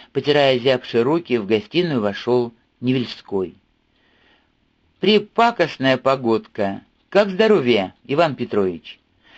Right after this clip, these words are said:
«Да вот сижу, ноги совсем отказались ходить», пожаловался адмирал.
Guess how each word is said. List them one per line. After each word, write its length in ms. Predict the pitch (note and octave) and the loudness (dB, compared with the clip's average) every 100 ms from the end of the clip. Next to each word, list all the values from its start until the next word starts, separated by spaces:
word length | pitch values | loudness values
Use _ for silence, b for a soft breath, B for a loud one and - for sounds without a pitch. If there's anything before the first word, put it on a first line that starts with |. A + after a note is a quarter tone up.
| B B B - | B B B -12
«Да 200 | D#3+ G#3 | -2 2
вот 220 | B3 C4 | 2 2
сижу, 400 | - G3 E3+ A3 | 2 2 4 4
ноги 340 | G3 G3 E3+ - | 4 2 0 -2
совсем 400 | D3+ - E3+ D#3 | -2 0 0 0
отказались 600 | - C3 A#2+ B2 A#2 A2+ | 0 0 2 2 0 -2
ходить», 540 | B2 B2 A2+ G#2 - b b - | 0 0 0 -4 -8 b b -4
пожаловался 840 | B2 A#2 A#2+ G#2 G#2+ G#2+ - A2+ | 0 2 2 0 -4 -8 -2 0
адмирал. 580 | G#2 A#2 B2 A2 F2 | 0 0 0 2 -2